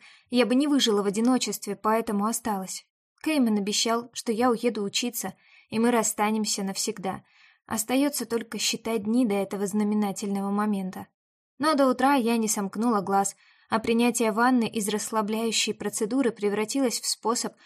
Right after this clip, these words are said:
хоть немного отвлечься. Когда принесли завтрак, я чувствовала себя вымотанной – а это всего лишь начало.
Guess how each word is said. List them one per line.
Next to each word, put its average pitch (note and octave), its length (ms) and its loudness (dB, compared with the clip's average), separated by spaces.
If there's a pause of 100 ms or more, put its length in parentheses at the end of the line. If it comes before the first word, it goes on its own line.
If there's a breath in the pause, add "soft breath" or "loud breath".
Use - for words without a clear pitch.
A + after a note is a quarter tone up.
(200 soft breath)
хоть C#4+ 220 0
немного A3 420 2
отвлечься. G#3 640 -2 (480)
Когда C4 260 2
принесли B3 460 0
завтрак, A#3 460 0
я G#3+ 100 2
чувствовала A3 540 -2
себя A3 320 -2
вымотанной – G#3 680 -2 (340 soft breath)
а A#3 140 6
это A#3+ 240 2
всего G#3 340 -2
лишь G#3+ 220 -2
начало. A#3+ 500 0